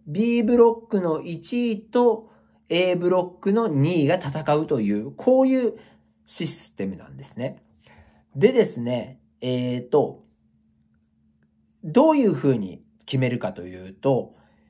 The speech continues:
えーと、それぞれのブロック、えー、まず勝ち、勝ちますと、勝った方に三ポイント。で、負けるとゼロポイントっ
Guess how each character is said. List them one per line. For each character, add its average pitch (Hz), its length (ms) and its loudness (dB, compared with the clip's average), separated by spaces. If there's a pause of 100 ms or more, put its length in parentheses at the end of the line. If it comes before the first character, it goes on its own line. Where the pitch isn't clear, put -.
(240)
え 110 100 -2
ー 107 60 -2
と、 98 640 -6 (120)
そ - 200 2
れ 269 80 4
ぞ 233 120 0
れ 165 60 2
の 117 100 -2
ブ 104 100 -6
ロ 104 80 -2
ッ - 40 -12 (100)
ク、 - 260 -16 (300)
え 131 240 4
ー、 - 40 -2
ま 208 160 4
ず 160 240 -8
勝 - 200 -6
ち、 - 360 -8 (260)
勝 196 180 -8
ち 330 140 -2
ま 311 160 4
す - 160 -10
と、 117 320 -4 (320)
勝 254 180 -2
っ - 60 -20
た 175 100 0
方 120 280 -6
に 104 280 -10
三 - 460 -4
ポ 170 100 2
イ 131 40 2
ン 107 80 -8
ト。 - 80 -20 (720)
で、 240 140 4
負 143 260 0
け 226 160 6
る 226 120 -2
と 254 340 2
ゼ 131 180 4
ロ 120 80 4
ポ 117 160 -4
イ 101 40 -6
ン 95 60 -12
ト - 140 -20
っ - 40 -20